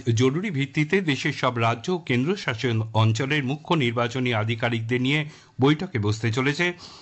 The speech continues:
মুখ্য নির্বাচন কমিশনার জ্ঞানেশ কুমার সকাল দশটা থেকে সিইওদের সঙ্গে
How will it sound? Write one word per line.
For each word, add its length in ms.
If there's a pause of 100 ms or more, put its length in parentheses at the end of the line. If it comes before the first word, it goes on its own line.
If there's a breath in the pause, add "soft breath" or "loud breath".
মুখ্য 320
নির্বাচন 480
কমিশনার 540
জ্ঞানেশ 360
কুমার 340 (340 loud breath)
সকাল 360
দশটা 340
থেকে 260 (100)
সিইওদের 580
সঙ্গে 280